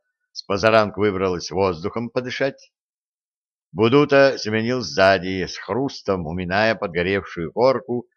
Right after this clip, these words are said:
леща, из-за которой кусок жареной рыбы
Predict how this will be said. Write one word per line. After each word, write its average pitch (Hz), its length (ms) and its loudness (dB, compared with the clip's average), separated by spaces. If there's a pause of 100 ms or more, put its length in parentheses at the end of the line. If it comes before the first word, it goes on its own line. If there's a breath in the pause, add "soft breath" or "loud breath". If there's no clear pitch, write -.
(200)
леща, 82 760 -4 (580)
из-за 92 280 -2
которой 101 440 2
кусок 92 440 -4
жареной 92 480 2
рыбы 113 420 -2